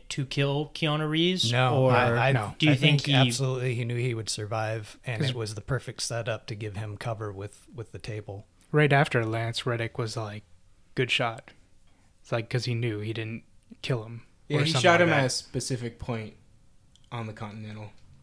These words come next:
Speaker 3: Mm-hmm.
Speaker 4: And I'm wondering if he, like, knew that the way he fell,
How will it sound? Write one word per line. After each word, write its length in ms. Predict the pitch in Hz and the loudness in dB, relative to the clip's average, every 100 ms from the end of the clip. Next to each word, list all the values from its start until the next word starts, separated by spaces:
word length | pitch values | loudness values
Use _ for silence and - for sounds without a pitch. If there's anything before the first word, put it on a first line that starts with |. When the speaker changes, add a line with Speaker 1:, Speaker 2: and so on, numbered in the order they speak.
| - | -8
Speaker 3:
Mm-hmm. 220 | 117 110 104 - - | -6 -6 -10 -18 -16
Speaker 4:
And 120 | 117 107 | -10 -8
I'm 120 | 107 | -8
wondering 240 | 110 107 | -8 -10
if 140 | 104 - - 120 - | -12 -16 -18 -18 -18
he, 200 | - 127 | -8 -4
like, 220 | 120 113 120 | -4 -4 -2
knew 340 | 120 117 113 | -2 -2 -6
that 280 | 113 110 - - - _ _ - - | -8 -12 -16 -20 -20 _ _ -20 -10
the 160 | 135 | -6
way 180 | 117 117 | -4 -6
he 140 | 117 | -8
fell, 480 | 110 - 104 107 107 | -10 -8 -8 -8 -14